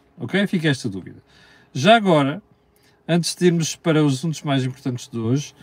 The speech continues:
que inclui uma entrevista dos nossos Celso Ministro das Finanças, Fernando Medina, deixe-me só referenciar a oferta do Al Hilal pelo Kylian Mbappé de trezentos milhões de euros.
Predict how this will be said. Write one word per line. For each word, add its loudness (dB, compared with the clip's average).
que -2
inclui 2
uma 2
entrevista -2
dos -8
nossos -4
Celso 0
Ministro 2
das -2
Finanças, -2
Fernando -6
Medina, -6
deixe-me 4
só 6
referenciar 0
a 2
oferta 2
do 4
Al 6
Hilal 2
pelo 4
Kylian 6
Mbappé 2
de 4
trezentos 4
milhões 2
de -8
euros. -14